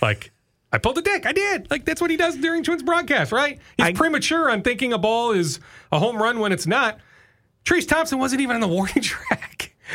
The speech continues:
Speaker 1: He was, like, two feet in front of the warning track, so it was a fly out.
Speaker 2: I have the Twins right about in the middle of the pack in Major League Baseball. Through forty-three games, hitting two thirty-one with runners in scoring position.
Speaker 1: Okay, but that's
Speaker 2: That's what I
Speaker 1: middle
Speaker 2: have.
Speaker 1: of the pack, right?
Speaker 2: That is,
Speaker 1: So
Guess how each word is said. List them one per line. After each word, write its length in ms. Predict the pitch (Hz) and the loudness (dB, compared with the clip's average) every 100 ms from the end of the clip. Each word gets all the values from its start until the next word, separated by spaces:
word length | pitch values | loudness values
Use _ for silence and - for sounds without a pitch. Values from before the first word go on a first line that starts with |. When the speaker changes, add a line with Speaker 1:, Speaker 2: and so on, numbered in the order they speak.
| 220 - | -4 -2
Speaker 1:
He 60 | |
was, 100 | 320 | 0
like, 140 | 254 - | -2 -2
two 160 | 294 | -2
feet 160 | 269 196 | 0 -2
in 60 | |
front 160 | 170 170 | 0 0
of 40 | |
the 80 | 139 | 0
warning 260 | 107 107 107 | 0 0 0
track, 220 | 135 113 | 0 0
so 120 | 147 | 0
it 20 | |
was 100 | 131 | -2
a 60 | 107 | -2
fly 300 | - 87 85 | -2 -2 -2
out. 180 | 82 - _ _ _ _ _ - | -2 -6 _ _ _ _ _ 0
Speaker 2:
I 200 | 151 185 | 2 2
have 260 | 214 196 | 0 0
the 80 | 170 | -2
Twins 500 | 165 170 160 156 120 | 0 0 2 2 2
right 240 | 123 139 | 2 2
about 240 | 139 131 - | 2 0 0
in 60 | |
the 60 | 135 | 0
middle 380 | 113 120 117 113 | 2 2 2 0
of 100 | 120 | -2
the 80 | 110 | -2
pack 360 | 123 110 104 | 2 2 2
in 140 | 104 95 | 0 0
Major 320 | 95 95 98 | 0 0 0
League 200 | 98 95 | -2 0
Baseball. 460 | 101 98 - 98 | -2 -2 0 -2
Through 220 | - 123 120 | -2 -4 -2
forty-three 680 | - 151 175 147 147 160 | 0 0 -2 -2 -2 0
games, 380 | 131 127 131 120 | 2 2 2 0
hitting 240 | 135 117 107 | -2 -2 -2
two 180 | 147 | -4
thirty-one 600 | 127 131 127 107 104 104 98 | -2 -2 0 0 0 2 0
with 180 | 92 | 0
runners 380 | 107 90 85 - | 0 0 0 -2
in 80 | - | -4
scoring 380 | - 92 80 87 | -2 -2 -2 -2
position. 560 | 98 90 71 - - - _ _ 156 | -2 -2 -4 -4 -6 -10 _ _ -2
Speaker 1:
Okay, 240 | 156 127 | 0 0
but 140 | 95 | 2
that's 200 | - 131 | 0 0
Speaker 2:
That's 40 | 127 | 2
what 100 | 113 | 2
I 60 | 107 | 2
Speaker 1:
middle 160 | 175 | 2
Speaker 2:
have. 140 | 202 190 | 2 0
Speaker 1:
of 80 | 151 | -2
the 80 | |
pack, 360 | 165 190 160 - | -2 0 0 2
right? 60 | 139 | 2
Speaker 2:
That 140 | 160 | 4
is, 80 | 175 | 4
Speaker 1:
So 220 | 147 135 | 4 0